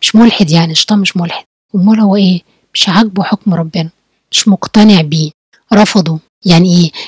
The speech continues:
يعني كفر ده عامل زي إيه؟ كأن ال-، مثلًا أنا رايحة مثلًا، آه، التجمع، ماشي؟ آه، أنا من بيتي لغاية التجمع ممكن أروحه بت-، ب-، بالدائري،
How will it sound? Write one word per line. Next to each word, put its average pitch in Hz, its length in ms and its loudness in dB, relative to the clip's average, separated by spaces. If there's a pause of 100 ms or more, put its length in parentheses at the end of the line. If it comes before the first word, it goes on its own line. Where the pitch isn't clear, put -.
(180)
يعني 175 500 2 (160)
كفر 269 160 0
ده 180 120 0
عامل 196 180 2
زي 165 120 0
إيه؟ 165 320 0
كأن 277 380 4
ال-، 170 460 2
مثلًا 196 260 2
أنا 185 260 0
رايحة 165 600 0
مثلًا، 156 580 -2
آه، 202 320 -8 (320)
التجمع، 165 580 -2 (260)
ماشي؟ 254 260 -2 (840)
آه، 202 340 4 (540)
أنا 294 160 6
من 214 200 6
بيتي 247 300 2
لغاية 233 280 0
التجمع 254 600 0 (160)
ممكن 269 440 2
أروحه 247 500 0
بت-، 185 180 -2 (260)
ب-، 202 200 0
بالدائري، 202 600 2